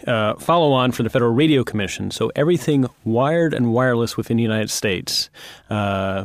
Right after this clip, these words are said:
so whether it's satellite radios, whether it's your ham radio,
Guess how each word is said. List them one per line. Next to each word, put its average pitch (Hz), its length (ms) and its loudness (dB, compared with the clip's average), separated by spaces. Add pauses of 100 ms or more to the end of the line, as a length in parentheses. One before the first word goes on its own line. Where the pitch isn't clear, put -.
(160)
so 104 160 -6
whether 98 280 -2
it's - 140 -8
satellite 123 400 2
radios, 120 640 2
whether 104 220 -2
it's - 400 -6
your 95 160 -6
ham 123 260 2
radio, 117 600 2